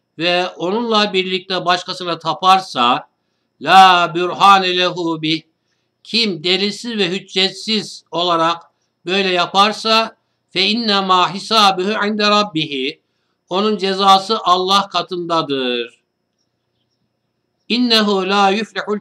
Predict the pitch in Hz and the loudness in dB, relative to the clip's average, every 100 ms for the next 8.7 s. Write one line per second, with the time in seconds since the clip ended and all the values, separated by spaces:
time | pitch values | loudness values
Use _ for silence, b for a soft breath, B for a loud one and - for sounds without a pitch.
0 | - 190 180 170 165 156 156 190 226 - | 0 2 2 0 -4 -4 -2 -2 -4 -10
1 | _ _ _ _ _ 143 196 220 214 202 | _ _ _ _ _ -6 -4 0 -2 -4
2 | - 208 202 180 185 190 185 180 170 190 | -10 -6 -4 -2 0 2 4 4 2 0
3 | 220 208 170 170 175 - 180 175 175 170 | -2 -2 -2 0 -2 -6 -10 -8 -6 -6
4 | 190 185 180 156 156 - _ _ _ _ | 2 2 2 -2 -4 -6 _ _ _ _
5 | _ 147 180 185 185 175 165 165 196 202 | _ -6 2 2 2 0 -2 -2 -2 -6
6 | - 160 160 170 165 165 151 180 170 165 | -8 -6 -2 -2 -4 -10 -14 -14 -10 -4
7 | 165 202 - - _ _ _ _ _ 208 | 0 0 -2 -18 _ _ _ _ _ -8
8 | 208 247 247 208 180 180 - | -6 -2 0 2 2 0 -6